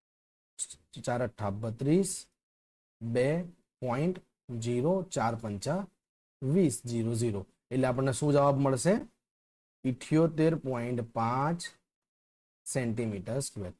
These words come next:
હું તમને ફટાફટ રિમાઇન્ડ કરાવી દઉં કે આપણે લઘુ વૃત્તખંડનું ક્ષેત્રફળ શોધવા માટે શું કરવાનું છે? લઘુ વૃત્તાંશનું ક્ષેત્રફળ શોધવાનું છે, જે આપણે શોધી લીધું છે.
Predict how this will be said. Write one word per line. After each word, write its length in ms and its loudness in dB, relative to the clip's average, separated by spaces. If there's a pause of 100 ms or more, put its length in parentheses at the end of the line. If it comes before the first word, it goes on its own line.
(260)
હું 60 -2
તમને 200 4
ફટાફટ 420 4
રિમાઇન્ડ 360 6
કરાવી 300 6
દઉં 240 4 (340)
કે 60 6
આપણે 220 6
લઘુ 360 6
વૃત્તખંડનું 420 4
ક્ષેત્રફળ 360 2
શોધવા 240 4
માટે 200 4
શું 160 2
કરવાનું 400 4
છે? 140 4 (300)
લઘુ 340 6
વૃત્તાંશનું 520 2
ક્ષેત્રફળ 420 2
શોધવાનું 460 4
છે, 180 2
જે 160 0
આપણે 180 0
શોધી 320 2
લીધું 300 6
છે. 140 4